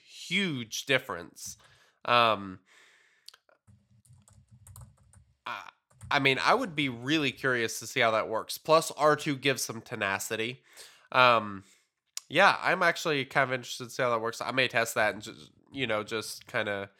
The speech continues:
see how it goes. Uh, fellow Game Changer Urzatron, uh, mentions that that's how he runs his Chewie, actually. Max tenacity, so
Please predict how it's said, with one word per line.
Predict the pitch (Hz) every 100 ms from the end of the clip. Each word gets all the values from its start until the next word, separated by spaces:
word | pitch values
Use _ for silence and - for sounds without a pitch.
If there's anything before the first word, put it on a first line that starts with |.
| _ _ _ _ -
see | - - 131 120 113 -
how | 117 120 110
it | 101
goes. | 120 113 101 - -
Uh, | 113 104 98 - _ _ - - _ _ _ _ -
fellow | 160 147 139 123 113 - _ -
Game | 143 139
Changer | 147 131 123 117 104 -
Urzatron, | 143 131 - 135 117 117 117 - -
uh, | 87 -
mentions | 120 120 117 - 117 113 110 -
that | 107 104 - _
that's | 113 113 - - - - _ _ _
how | 113 113
he | 120
runs | 120 139 143
his | 208
Chewie, | - 120 101
actually. | 98 98 98 98 - _ _
Max | 117 120 - -
tenacity, | - 135 156 - 98 101
so | - 101 101